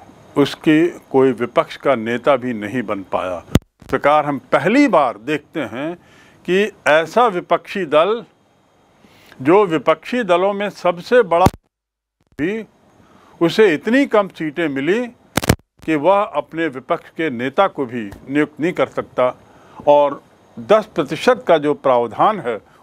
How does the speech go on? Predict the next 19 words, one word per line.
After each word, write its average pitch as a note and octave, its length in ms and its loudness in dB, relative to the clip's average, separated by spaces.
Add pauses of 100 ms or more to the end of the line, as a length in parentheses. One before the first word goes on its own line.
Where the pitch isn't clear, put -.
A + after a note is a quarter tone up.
उसे F3+ 280 2
भी C#3 120 -4
वो B2+ 140 -4
नहीं B2 220 -6
पा G2 180 -6
सका। - 440 -16 (1300)
कांग्रेस G#3+ 380 4
के A3 140 4
नेतृत्व G3+ 440 0
वाली G3 280 2
संयुक्त F3+ 400 -4
गठ-, E3 280 -4 (540)
प्रगतिशील G3+ 560 0
गठबंधन C#3+ 580 -2
ने E3+ 300 -4 (380)
कुल B3+ 360 0
इक्यानवे G3 800 0
सीटें B2 360 -8
पाई। G#2 320 -10